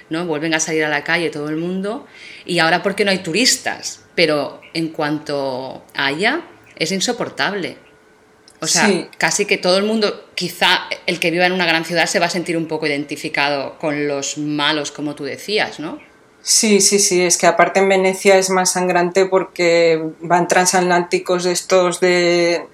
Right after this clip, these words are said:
Speaker 2: de cruceros que son en, casi más grandes que Venecia.
Speaker 1: Oh.
Speaker 2: O sea, hay, hay muchísima más gente, ya no vive, no pueden vivir allí prácticamente. O sea, al ser un sitio más pequeño y tan lleno,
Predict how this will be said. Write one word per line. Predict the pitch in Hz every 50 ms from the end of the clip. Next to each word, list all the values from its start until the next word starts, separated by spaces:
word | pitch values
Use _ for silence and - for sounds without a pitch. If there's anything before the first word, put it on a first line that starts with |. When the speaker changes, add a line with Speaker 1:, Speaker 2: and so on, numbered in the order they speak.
| -
Speaker 2:
de | - 180 185 185
cruceros | - 180 185 185 - - 185 180 185 190 190 185
que | - - 185
son | - - 180 180
en, | 180 175 170 -
casi | - 190 190 - 185
más | 180 180 175 175
grandes | 185 180 180 185 185 185 180
que | - 185 185
Venecia. | 185 180 180 190 190 196 190 190 - 196 196 196 190
Speaker 1:
Oh. | 196 196 165
Speaker 2:
O | - - - -
sea, | - - 208 196
hay, | 196 196 170 -
hay | 190 196
muchísima | 202 220 226 226 - - - - 226 208 202
más | 190 190 185 -
gente, | 202 202 202 214 202 202 -
ya | 180 190 202
no | 202 208 208
vive, | 208 202 190 190 185 180 175 170 - -
no | 196 196 190 185
pueden | - 214 208 190 170 165
vivir | 156 151 156 165 170 160
allí | 151 156 156 165
prácticamente. | - - 165 160 - - 165 - 165 165 165 165 160 160 165
O |
sea, | - - 175 160 165
al | 165 156
ser | - 180 165 180
un | 185
sitio | 180 - 196 196 - 190
más | 180 185 180 -
pequeño | - 180 180 185 196 196 190 180 160
y | 160
tan | - 175 170 175 175
lleno, | 170 185 190 202 208 208 208 -